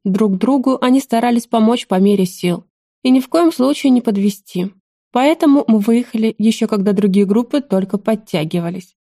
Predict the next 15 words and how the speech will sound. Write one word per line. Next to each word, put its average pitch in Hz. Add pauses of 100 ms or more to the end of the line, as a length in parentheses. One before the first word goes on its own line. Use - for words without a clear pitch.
(140)
вызывая 254
законное 240
раздражение, 190
беготню 208 (220)
и 311
ворчание 233
их 196 (100)
кураторов. 180 (1080)
Время 254
в -
дороге 269
было 254
потрачено 247
не 233
напрасно. 226